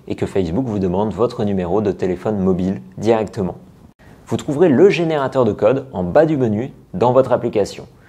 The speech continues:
Vous aurez donc le choix d'utiliser soit le code généré par l'app,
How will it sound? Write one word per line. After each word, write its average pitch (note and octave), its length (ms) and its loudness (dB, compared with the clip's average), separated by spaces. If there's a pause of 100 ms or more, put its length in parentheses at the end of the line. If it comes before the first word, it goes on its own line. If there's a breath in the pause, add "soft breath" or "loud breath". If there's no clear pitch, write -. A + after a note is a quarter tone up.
(280 loud breath)
Vous G2 120 -2
aurez A2 200 6
donc B2 220 -2
le A2+ 100 2
choix G#2+ 240 2
d'utiliser F2+ 480 -6
soit - 240 2
le F3 80 4
code D3 160 2
généré A2 320 -2
par F2 180 0
l'app, F2+ 240 0